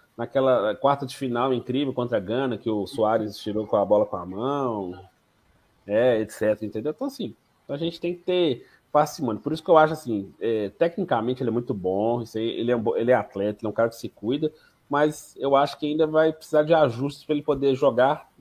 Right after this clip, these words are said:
e ele não vai conseguir jogar sempre. Aí você tem dois problemas. Você tem o Hever, que também já tem trinta e seis anos, você tem o Godin, que tem isso. Então, assim, então você tem dois zagueiros, assim, mais, é, veteranos,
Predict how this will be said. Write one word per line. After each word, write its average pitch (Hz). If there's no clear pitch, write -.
e 147
ele 170
não 170
vai 185
conseguir 156
jogar 143
sempre. -
Aí 131
você 151
tem 165
dois 165
problemas. 123
Você 127
tem 143
o 127
Hever, 127
que -
também 120
já 113
tem 110
trinta 107
e 101
seis 98
anos, 120
você 151
tem 151
o 143
Godin, 151
que 143
tem 190
isso. 120
Então, 135
assim, 175
então 104
você 151
tem 147
dois 165
zagueiros, 143
assim, 139
mais, 117
é, 104
veteranos, 127